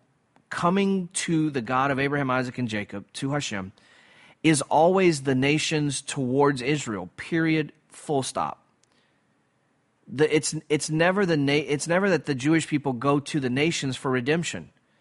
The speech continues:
It's always the nations come through the Jewish people, period. We talked about, uh, a couple weeks ago, occult gods and national gods and deity worship through the nations and stuff.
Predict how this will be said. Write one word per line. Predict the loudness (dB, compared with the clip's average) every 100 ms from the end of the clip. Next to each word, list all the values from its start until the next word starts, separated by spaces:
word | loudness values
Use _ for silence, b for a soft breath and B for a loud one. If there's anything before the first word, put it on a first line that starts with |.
| b b b b b
It's | 0 0 0
always | 4 6 6 4
the | 2
nations | 2 2 -2 -4
come | -2 0 0
through | 0 0
the | 0
Jewish | -2 -2 -2 -4
people, | -6 -8 -6 -8 -10 _
period. | -12 -4 0 0 0 -4 _ b b b b b b
We | 0
talked | 0 0 0 0
about, | 0 2 2 0 -6
uh, | -4 0 2 2 -2
a |
couple | -6 -4 0
weeks | 0 -2
ago, | -2 0 2
occult | 0 0 2 2
gods | 2 2 2 0
and | 0
national | 0 0 -2 -2 0
gods | 0 0 -2 -4
and | -6
deity | 0 0 2
worship | 0 -2 -2 -8
through | -6 -4
the | -2
nations | -2 -2 -6
and | -8
stuff. | -6 -6